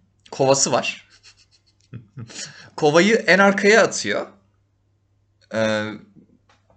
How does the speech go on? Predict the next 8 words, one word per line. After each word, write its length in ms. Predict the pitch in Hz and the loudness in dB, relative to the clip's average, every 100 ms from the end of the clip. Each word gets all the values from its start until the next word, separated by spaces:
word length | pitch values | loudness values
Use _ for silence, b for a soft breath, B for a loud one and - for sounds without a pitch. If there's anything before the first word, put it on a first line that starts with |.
| _ | _
böyle 340 | - 113 110 | -6 -2 0
bir 60 | 147 | -2
hasar 360 | 151 151 185 131 | -4 0 0 0
vuruyor 360 | 95 80 - - _ _ | -4 -6 -8 -8 _ _
kovayı 360 | - 92 87 82 | -14 -6 -4 -4
atıp. 400 | 85 - - - b b b b b _ | -4 -8 -14 -20 b b b b b _
E, 320 | 123 123 123 123 107 - - - _ _ - | -8 -4 -4 -4 -8 -18 -20 -20 _ _ -10
kovası 580 | 160 160 202 - - | -4 -2 0 -2 -4